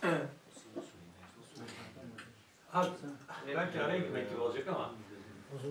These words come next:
Speaker 2: Hazreti Ömer radıyallahu anh, "Biliyorum sen bir taşsın, Resulullah öpmeseydi ben de öpmezdim." demesi burada ne-, nasıl?
Speaker 1: Suretini avam halk, Kur'an'ın ifadesini kullanmış. Kur'an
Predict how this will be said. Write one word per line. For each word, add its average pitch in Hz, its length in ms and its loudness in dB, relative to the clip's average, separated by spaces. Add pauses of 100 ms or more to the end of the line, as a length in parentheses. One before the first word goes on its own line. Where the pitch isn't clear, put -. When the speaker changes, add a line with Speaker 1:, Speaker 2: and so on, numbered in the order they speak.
(120)
Speaker 2:
Hazreti 190 340 6
Ömer 220 220 8
radıyallahu 185 580 10
anh, 135 640 2
"Biliyorum 170 400 8
sen 160 260 8
bir 147 140 0
taşsın, 165 400 6
Resulullah 151 500 8
öpmeseydi 147 400 2
ben 147 180 6
de 135 60 2
öpmezdim." 131 540 0
demesi 139 500 2
burada 151 320 2 (220)
ne-, 180 180 -4
nasıl? 277 260 0
Speaker 1:
Suretini 285 1160 10 (260)
avam 226 360 12
halk, 202 420 10 (460)
Kur'an'ın 233 400 8
ifadesini 208 640 6
kullanmış. 160 480 0
Kur'an 208 480 4